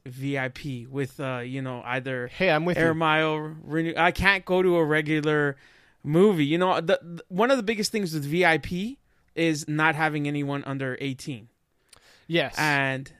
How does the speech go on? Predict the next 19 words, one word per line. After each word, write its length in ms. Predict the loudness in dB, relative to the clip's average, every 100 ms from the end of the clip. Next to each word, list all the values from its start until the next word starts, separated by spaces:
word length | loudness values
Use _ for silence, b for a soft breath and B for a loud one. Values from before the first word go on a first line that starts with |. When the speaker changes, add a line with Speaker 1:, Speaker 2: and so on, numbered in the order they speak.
| _ 0
Speaker 1:
that 200 | 2 4
is 120 | 2
a 60 | 0
big 240 | 0 0
deal 200 | 2 2
on 160 | 0 -2
a 60 |
lot 240 | 2 2 2
of 60 |
movies. 580 | -2 -4 -8 -12 -14 -16
You 200 | -10 -6
know 80 | -4
what 80 | -4
I 40 |
mean? 200 | -4 -4
Like, 220 | -4 -4 -4
under 340 | -2 -2 -2
eighteen, 580 | -4 -6 -6 -6 -4 -4
and 280 | -4 -6